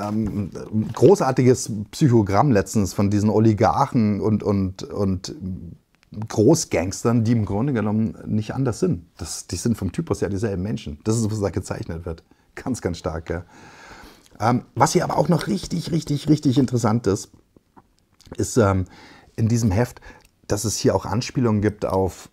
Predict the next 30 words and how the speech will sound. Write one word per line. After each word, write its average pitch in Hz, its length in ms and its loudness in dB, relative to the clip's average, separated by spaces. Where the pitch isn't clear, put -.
auf - 200 -4
ein 104 160 0
Thema, 107 360 0
was, 95 320 -2
was 101 140 0
auch - 160 6
vielen 110 240 0
von 95 160 -6
uns, 90 240 -6
äh, 90 180 -2
sehr 87 200 -4
gut 92 180 -4
gefällt. 90 420 -4
Die 123 120 2
Idee 117 420 2
von 104 180 -4
Ancient 113 500 -2
Astronauts, 73 840 -8
also 92 160 -6
dass 98 200 -8
es - 120 -12
früher 139 400 4
schon 101 160 -4
mal 90 120 -2
Astronauten 101 680 -6
hier 80 340 -4
von 95 200 -6
anderen 120 280 0
Sternen 110 540 -4
irgendwie, 85 420 -2